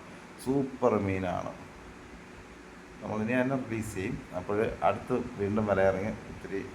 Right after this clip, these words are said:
വൈകിട്ടുണ്ട്. അപ്പോൾ വല എറിയുന്ന വീഡിയോ എടുത്തിട്ടില്ല.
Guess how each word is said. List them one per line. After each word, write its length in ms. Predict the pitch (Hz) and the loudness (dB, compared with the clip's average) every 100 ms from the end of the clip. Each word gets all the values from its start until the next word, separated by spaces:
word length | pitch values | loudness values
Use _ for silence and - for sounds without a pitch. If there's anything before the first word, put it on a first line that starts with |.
| - | -2
വൈകിട്ടുണ്ട്. 1000 | 92 98 120 120 - - - 92 90 90 135 - | 0 2 -2 -4 -12 -16 -10 -4 -2 0 -2 -4
അപ്പോൾ 240 | - 95 101 110 - - - - | -6 0 0 0 -6 -14 -16 -8
വല 140 | - 92 98 | 2 8 10
എറിയുന്ന 260 | 104 104 101 | 10 8 6
വീഡിയോ 220 | 101 104 95 85 | 6 6 4 2
എടുത്തിട്ടില്ല. 460 | 90 107 - 87 | 0 -2 -2 4